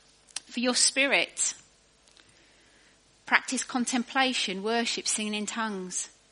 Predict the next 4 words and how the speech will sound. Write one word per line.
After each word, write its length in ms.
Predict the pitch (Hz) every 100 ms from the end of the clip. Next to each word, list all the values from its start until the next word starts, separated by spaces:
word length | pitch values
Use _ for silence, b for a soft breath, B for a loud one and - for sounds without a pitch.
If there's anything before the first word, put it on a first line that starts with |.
| _ b b b b b b -
Definitely 400 | 269 269 247 240
practice 400 | 247 - - 220
meeting 360 | 220 214 - 208
together. 460 | 190 185 180 185